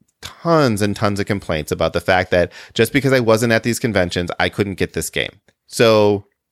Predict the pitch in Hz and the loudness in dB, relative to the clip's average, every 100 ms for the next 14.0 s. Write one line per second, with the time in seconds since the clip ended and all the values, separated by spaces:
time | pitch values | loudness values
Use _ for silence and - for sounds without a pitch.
0 | _ 98 95 95 98 95 - 87 - 110 | _ -4 -2 0 0 -2 -6 -20 -6 0
1 | 127 147 135 135 143 107 104 107 98 92 | 2 2 2 2 2 0 -2 -2 0 0
2 | 95 73 - 120 101 80 71 73 - - | 0 -2 0 2 2 0 -2 -6 -6 -10
3 | _ _ _ 113 113 117 - _ 110 110 | _ _ _ 2 4 2 -2 _ -2 0
4 | 110 123 131 101 113 139 98 95 95 - | 0 -2 0 -2 -2 -2 -4 -2 -4 -4
5 | 104 90 87 _ - 98 131 120 113 - | -2 -2 -4 _ -2 0 2 2 0 -6
6 | _ _ - 101 123 127 139 120 110 113 | _ _ -4 -2 0 2 2 2 2 2
7 | 107 - - _ - - 117 113 104 87 | 0 -2 -12 _ -6 0 2 2 0 -2
8 | - 67 73 92 - 90 85 98 104 95 | -2 -4 -6 -8 -6 -4 -6 -2 0 2
9 | - - - 98 98 98 87 80 76 - | 0 -4 -8 -4 0 2 2 0 -4 -6
10 | - - 110 113 110 110 120 113 127 123 | -16 -6 0 0 2 2 2 2 0 0
11 | 107 101 98 - 95 110 110 - 151 113 | 2 4 4 2 -4 -2 -2 2 2 2
12 | 92 92 - 123 113 127 123 110 104 - | 0 -4 -4 -6 0 2 2 2 -2 -4
13 | - 113 101 110 113 117 131 95 80 | -4 -2 0 -2 -4 -6 -4 -2 -4